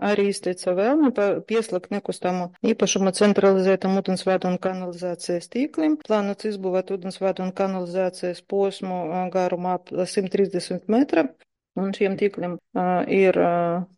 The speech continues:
aizsargu josla, un šie tīkli apgrūtinās, ā, arī pašvaldības zemes gabalus. Ā, līdz ar to lūdzu izskatīt un atbalstīt nekus-, ā,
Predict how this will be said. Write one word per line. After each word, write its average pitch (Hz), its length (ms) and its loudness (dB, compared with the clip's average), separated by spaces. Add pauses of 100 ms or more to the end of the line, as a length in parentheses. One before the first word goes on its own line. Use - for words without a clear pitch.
aizsargu 254 640 2
josla, 269 580 4
un 190 560 -6
šie 196 220 0
tīkli 208 340 -2
apgrūtinās, 180 680 -4
ā, 180 80 -4 (260)
arī 175 340 -2 (400)
pašvaldības 180 600 0
zemes 175 260 -2
gabalus. 311 600 2 (480)
Ā, 196 460 0
līdz 196 360 0
ar 185 160 -2
to 254 240 2
lūdzu 226 380 -2
izskatīt 214 580 -6
un 180 120 -2
atbalstīt 220 520 -2
nekus-, 196 320 -8
ā, 180 280 -6